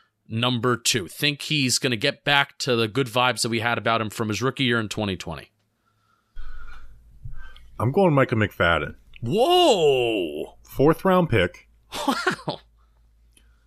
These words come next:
Speaker 2: But also, like Tae Crowder, like, oh, he's better than inside linebacker too. So will Micah McFadden. Mi-, Micah McFadden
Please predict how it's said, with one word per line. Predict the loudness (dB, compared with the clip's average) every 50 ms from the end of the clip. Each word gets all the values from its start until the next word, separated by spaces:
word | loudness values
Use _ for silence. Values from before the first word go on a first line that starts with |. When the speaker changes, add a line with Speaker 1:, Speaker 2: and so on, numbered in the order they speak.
| _ _ _ _ _ _ _ _ _ _ _ _ _ _ 0
Speaker 2:
But | 2 4
also, | 6 4 4 2 0 -2 -2 -2 -2 -4 -8 -12 _ _ _ _ -14 -2
like | 2 2 2 2 2
Tae | 2 2 2
Crowder, | 2 2 2 4 4 4 4 2 0 -4 _ _ -4 -4
like, | 0 2
oh, | 4 4
he's | 4 2 2
better | 2 2 4 4 4
than | 2 0
inside | 0 0 0 0
linebacker | 0 0 0 0 -2 -2 -4 -2
too. | 0 0 0 -2 -6 _
So | -8 0 2 4
will | 6 6 6 8
Micah | 6 4 4 2 0
McFadden. | 0 2 2 2 4 4 4 2 0 -4 -10 _ _ _ _
Mi-, | 4 4 4 4 6
Micah | 4 4 4 4 4
McFadden | 2 2 4 4 4 6 6 4 2 -2